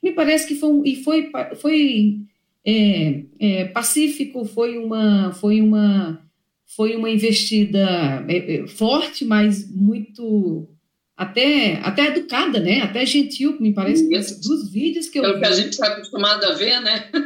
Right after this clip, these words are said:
Speaker 2: <laughs>
Speaker 1: Exatamente. Quem lembra do, do, quem lembra do Diguinho, daquela, daquela, daquela carreira do Diguinho e, e mais outros eventos, me parece que a, a, a ação mais, mais,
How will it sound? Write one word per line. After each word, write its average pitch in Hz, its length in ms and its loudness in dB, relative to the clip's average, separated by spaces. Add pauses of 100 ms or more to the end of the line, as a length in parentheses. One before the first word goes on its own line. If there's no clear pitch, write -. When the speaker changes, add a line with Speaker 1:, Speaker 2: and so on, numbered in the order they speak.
Speaker 2:
<laughs> 285 260 -8
Speaker 1:
Exatamente. 233 1040 -4
Quem 262 200 0
lembra 262 200 0
do, 214 300 -2
do, 214 220 -4
quem 240 180 -6
lembra 262 180 0
do 226 120 0
Diguinho, 208 480 0
daquela, 220 240 -2 (200)
daquela, 208 280 -2
daquela 208 560 -2
carreira 208 400 -2
do 208 100 0
Diguinho 202 560 0
e, 165 240 -4
e 208 60 2
mais 208 240 2
outros 208 260 0
eventos, 254 500 -2 (300)
me 302 140 2
parece 294 500 0
que 294 280 0
a, 285 120 -4
a, 240 300 -2
a 226 380 0
ação 240 300 0
mais, 233 480 -4
mais, 208 420 2